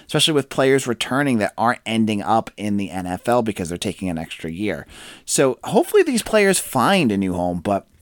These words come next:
I haven't seen any news. People have been asking. I wanted to make sure I brought that up 'cause it's, it has been a pretty quiet news day. And then for basketball, the, I only bring this up because I thought it was interesting. So I,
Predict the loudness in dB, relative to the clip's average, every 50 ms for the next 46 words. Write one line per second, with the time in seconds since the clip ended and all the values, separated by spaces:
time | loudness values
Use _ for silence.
0 | _ _ 0 2 2 2 2 2 0 0 0 -2 -4 -2 -2 -2 -2 -2 -2 0
1 | 2 4 4 4 4 2 2 0 -4 -2 0 0 2 4 4 4 4 4 2 2
2 | 0 0 -2 -4 -4 -2 0 0 0 0 -2 -4 -6 -6 -4 -4 -4 -4 -4 -4
3 | -6 -4 -4 -6 -6 -8 -12 -14 -16 -8 0 2 2 4 4 2 2 4 4 6
4 | 6 4 4 4 2 2 2 0 0 0 0 0 0 -2 -8 -8 -2 2 2 2
5 | 4 2 0 -2 -4 -6 -6 -4 -2 -2 -2 -2 0 0 0 0 0 0 -2 -6
6 | -18 -20 -18 -18 -20 -20 -20 -20 _ _ 0 2 4 4 2 2 0 0 0 4
7 | 6 6 6 6 4 2 -2 -4 0 2 2 2 2 0 -4 -8 -14 -20 -20 -6
8 | _ 2 2 2 0 -2 -12 -14 -10 -2 2 4 4 6 6 4 2 2 2 2
9 | 2 2 2 4 4 2 2 0 0 0 0 0 0 0 2 4 4 4 4 2
10 | 0 -2 -4 -4 -4 -4 -2 0 0 0 0 -2 -8 _ -16 -6 -2 0 2 2
11 | 2 2 0 2 2 0 -2